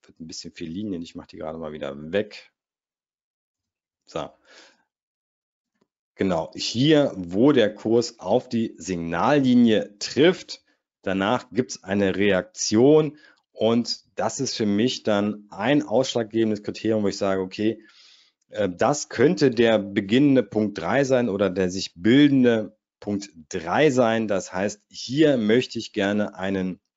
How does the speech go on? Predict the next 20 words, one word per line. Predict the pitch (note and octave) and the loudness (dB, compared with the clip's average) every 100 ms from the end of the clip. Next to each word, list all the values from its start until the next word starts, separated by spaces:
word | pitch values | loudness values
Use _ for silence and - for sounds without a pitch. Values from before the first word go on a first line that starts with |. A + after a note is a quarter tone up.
| _ | _
Versuch | - F2 G2 C3+ D3+ | -10 -6 -2 -2 -2
starten, | - - G#2+ C#3+ D3+ B2 | -4 -2 0 0 0 -2
einen | F#2+ F2+ | 0 -2
Long-Versuch, | E2+ G#2+ F3+ F3+ B2+ A2+ A#2 A#2+ - - _ _ | 2 2 2 2 0 2 2 0 -4 -14 _ _
weil | F#2 G2+ | -2 0
mir | G#2 | 0
die | G2+ | -2
Strategie | - G2 F#2 F#2+ | -4 -6 -6 -6
ja | F#2+ D2+ | -4 -4
anzeigt, | F#2 A2+ - G2+ F#2+ - F#2 | -4 -4 -4 -4 -4 -6 -8
dass | E2 | -8
ich | F#2 - | -10 -10
Long | F2+ F#2+ G#2 G#2 _ _ _ | -2 0 0 -2 _ _ _
traden | - G2+ F#2+ G2 F#2+ - | -6 0 2 2 -2 -6
sollte, | D#2 D#2+ F#2+ D3 D#3 A#2 | -14 -2 2 2 4 2
Long | F#2+ F#2 G2 | 2 -2 -4
traden | - E2+ F2 - | -4 -4 -4 -10
möchte. | - D#2+ G#2+ - G#2+ G2 - _ _ _ _ _ _ _ _ _ _ _ - - - _ | -12 -4 -4 -2 -2 -2 -4 _ _ _ _ _ _ _ _ _ _ _ -20 -20 -20 _
Und | - F#2+ F2+ F#2 | -2 -2 -2 -4
deshalb | G2+ A2+ G#2+ - | -2 0 -2 -4